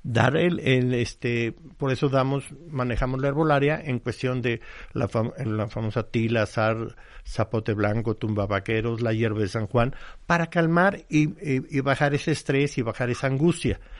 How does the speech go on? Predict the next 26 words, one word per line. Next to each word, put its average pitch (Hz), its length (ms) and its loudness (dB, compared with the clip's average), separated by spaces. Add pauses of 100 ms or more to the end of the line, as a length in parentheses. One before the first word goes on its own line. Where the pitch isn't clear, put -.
(160)
que 107 120 -2
normalmente 107 640 0
se - 160 -6
vive. 101 260 -2 (280)
Un 156 220 6
nuevo 143 440 4
régimen 135 460 0
nutricional, 151 600 2 (1200)
entender 190 440 6
que 233 100 4
el, 196 120 2
el 160 360 6
intestino 170 460 2
es - 100 4
un 190 140 6
músculo. 151 360 2 (920)
Afuera 196 420 8
tenemos 151 480 2
músculo 151 480 2
estriado, 180 640 0 (720)
la 131 200 -2
chuleta, 113 680 0
el 107 260 0
bistec, 113 420 -6
la 107 100 0
bolla. 110 220 -6